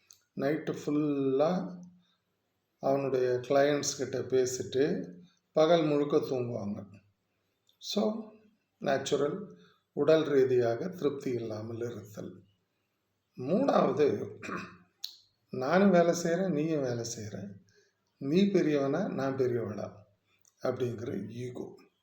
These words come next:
இது மூன்று காரணம்தான் இப்படிப்பட்ட டிவோர்ஸ் கேசஸ் அதிகமாகிறதுக்கு அப்படின்னு அவங்க சொல்லி முடிச்சாங்க. அன்புக்குரியவர்களே,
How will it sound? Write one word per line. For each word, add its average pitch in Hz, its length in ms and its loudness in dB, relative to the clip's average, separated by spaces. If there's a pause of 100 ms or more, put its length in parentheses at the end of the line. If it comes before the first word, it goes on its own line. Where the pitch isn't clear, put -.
(680)
இது 143 200 -2
மூன்று 208 360 2
காரணம்தான் 131 760 0 (760)
இப்படிப்பட்ட 147 1000 0 (440)
டிவோர்ஸ் 175 480 2
கேசஸ் 123 560 -4
அதிகமாகிறதுக்கு 107 1120 -10 (600)
அப்படின்னு 208 280 0
அவங்க 147 380 -4
சொல்லி 131 300 -4
முடிச்சாங்க. - 640 -8 (1900)
அன்புக்குரியவர்களே, - 960 0